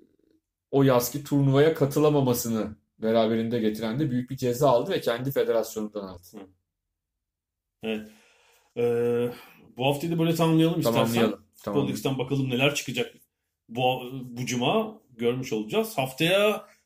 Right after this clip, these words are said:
Speaker 2: Altın Top sahibini buluyor. Ee, pazartesi günü onu konuşacağız biraz. Bakalım beklentilerimiz doğru çıkacak mı? Belki
Speaker 1: Çok sürpriz bir isim çıkıyormuş mesela, hiç
Speaker 2: <laughs>
Speaker 1: aklımıza bile gelmeyen.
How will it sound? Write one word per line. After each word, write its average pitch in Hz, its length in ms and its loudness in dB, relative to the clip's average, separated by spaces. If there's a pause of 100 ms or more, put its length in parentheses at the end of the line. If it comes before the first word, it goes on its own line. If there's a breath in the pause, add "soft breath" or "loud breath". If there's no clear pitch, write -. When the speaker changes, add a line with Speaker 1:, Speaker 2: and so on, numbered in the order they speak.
(180)
Speaker 2:
Altın 143 320 0
Top 165 160 -2
sahibini 156 440 4
buluyor. 165 360 2 (680)
Ee, 127 200 -6
pazartesi 143 540 2
günü 160 420 2
onu 156 220 4
konuşacağız 139 540 0
biraz. 165 520 -4
Bakalım 139 340 -2
beklentilerimiz 131 1000 -6 (340)
doğru 123 220 -2
çıkacak - 420 -6
mı? 160 140 -4
Belki 139 160 0
Speaker 1:
Çok 254 200 2
sürpriz 247 440 0
bir 247 60 -2
isim 254 320 2
çıkıyormuş 131 540 2
mesela, 131 460 0
hiç 139 100 0 (200)
Speaker 2:
<laughs> - 180 -18
Speaker 1:
aklımıza 151 520 0
bile 135 180 4
gelmeyen. 117 580 0